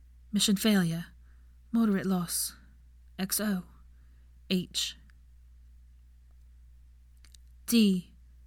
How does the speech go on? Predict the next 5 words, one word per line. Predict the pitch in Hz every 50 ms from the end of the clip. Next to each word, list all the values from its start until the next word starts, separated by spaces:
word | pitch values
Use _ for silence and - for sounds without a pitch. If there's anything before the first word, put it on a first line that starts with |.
| - - - - - -
Going | - 185 180 180 190
in. | 208 214 214 196 185 185 185 - - - - - - - - - - - - - - - - - -
X | 185 180 - -
O. | - 220 214 190 180 180 - - - - - - - - - - - - -
H. | 202 202 - - - - - - -